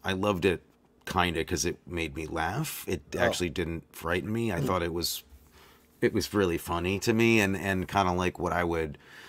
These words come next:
Speaker 1: I, I was hoping the movie would be more full of that, or, or an actu-, or, like, you know,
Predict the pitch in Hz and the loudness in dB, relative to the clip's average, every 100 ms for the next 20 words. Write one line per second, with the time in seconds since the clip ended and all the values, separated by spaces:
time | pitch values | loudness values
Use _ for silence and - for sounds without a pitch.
0 | - - - - - - 120 139 120 165 | -20 -20 -12 -8 -2 6 8 8 8 12
1 | 175 - 160 147 131 117 117 110 107 104 | 10 10 6 6 4 6 6 8 6 4
2 | 92 98 107 113 104 - 123 104 90 73 | 2 2 4 4 2 4 4 6 2 2
3 | 95 107 147 - _ _ _ 127 127 120 | 4 4 2 -4 _ _ _ 6 8 8
4 | 110 107 104 _ _ _ _ _ _ _ | 6 2 -2 _ _ _ _ _ _ _
5 | - _ _ _ _ _ - - _ - | -20 _ _ _ _ _ -16 -16 _ -4
6 | 127 120 107 104 101 107 104 - 113 117 | 4 6 8 6 6 4 6 2 2 4
7 | 120 110 110 101 - - 110 107 95 85 | 6 6 6 4 0 -6 0 2 4 2
8 | 82 | -2